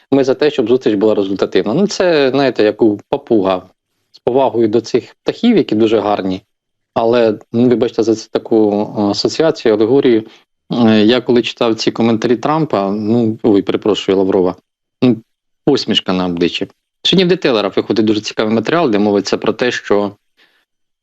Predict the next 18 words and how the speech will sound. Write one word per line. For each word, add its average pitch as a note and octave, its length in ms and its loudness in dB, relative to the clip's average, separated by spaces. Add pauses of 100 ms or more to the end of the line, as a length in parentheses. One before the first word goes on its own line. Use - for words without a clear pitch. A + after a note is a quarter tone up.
а, A2+ 220 0
раптовий E3 500 0
візит, C#3 600 0
е, B2 360 2 (180)
а, G#2+ 400 0
Дмитрієва C3+ 840 0
до B2+ 200 0
Вашингтону, A#2 600 0
а F#2+ 260 -2
за G#2+ 180 2
іншими A2+ 540 2
даними, G2+ 440 0
він B2 220 4
нікуди A2 600 0
звідти A2+ 520 0
і A2+ 280 0
не G#2 480 0
виїздив, G#2+ 840 0